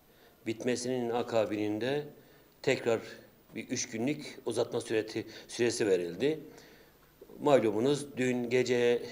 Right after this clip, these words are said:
yirmi üç elli dokuz itibariyle müracaatlar bitti.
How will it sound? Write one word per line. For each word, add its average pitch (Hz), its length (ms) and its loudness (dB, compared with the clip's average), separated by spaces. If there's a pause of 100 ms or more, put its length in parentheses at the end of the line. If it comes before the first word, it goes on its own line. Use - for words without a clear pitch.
yirmi 117 280 2
üç - 480 -2 (100)
elli 117 200 4
dokuz 117 400 0
itibariyle 110 720 2 (420)
müracaatlar 120 560 4
bitti. 117 380 0